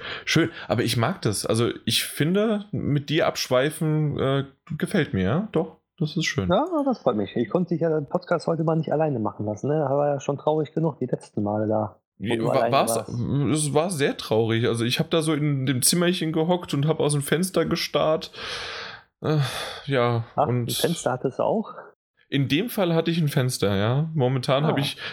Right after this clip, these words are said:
Speaker 1: hab ich mehrere Fenster vor mir auf oder auch Tabs genannt. <laughs> Aber ansonsten hatte ich wirklich ein Fenster vor mir und ich hab rausgeguckt in die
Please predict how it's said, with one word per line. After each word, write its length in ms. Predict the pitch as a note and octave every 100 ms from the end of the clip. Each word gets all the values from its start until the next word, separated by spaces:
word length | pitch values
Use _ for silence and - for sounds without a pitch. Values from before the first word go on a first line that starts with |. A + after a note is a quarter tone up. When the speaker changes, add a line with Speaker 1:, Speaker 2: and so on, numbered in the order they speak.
| -
Speaker 1:
hab 120 | C3+
ich 100 | C3
mehrere 320 | C3 D#3+ C#3
Fenster 400 | A#2+ C3 - A2+
vor 160 | - A2
mir 180 | A2+ C2+
auf 260 | A#2 C#3
oder 180 | G#2+ A2
auch 160 | G2+ G#2+
Tabs 300 | D3+ D3+ -
genannt. 380 | G#2 G#2 E3 F#3 - - - -
<laughs> 600 | - - - - - -
Aber 320 | - A#2+ A#2 A2+
ansonsten 600 | A#2 A2+ B2+ - B2+ B2 - -
hatte 180 | A2+ B2+
ich 160 | B2 -
wirklich 280 | B2+ D#3 C#3
ein 80 | C3
Fenster 600 | C#3+ D3+ - D3+ D3 C3+
vor 200 | - C3+
mir 240 | D3 C#3+
und 140 | A#2+ A#2+
ich 100 | -
hab 180 | - -
rausgeguckt 720 | A2 A2+ G2+ - G#2+ - -
in 200 | - G#2+
die 320 | G2+ G2+ F#2+